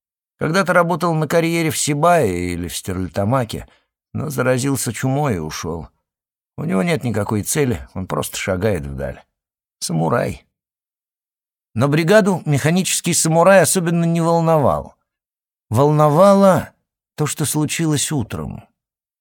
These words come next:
Колдей расселся почти напротив Матушкина.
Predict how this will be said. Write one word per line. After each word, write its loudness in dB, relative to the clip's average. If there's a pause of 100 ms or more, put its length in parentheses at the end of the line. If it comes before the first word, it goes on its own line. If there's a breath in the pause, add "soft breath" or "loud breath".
(640)
Колдей 2
расселся 0
почти -4
напротив -2
Матушкина. -4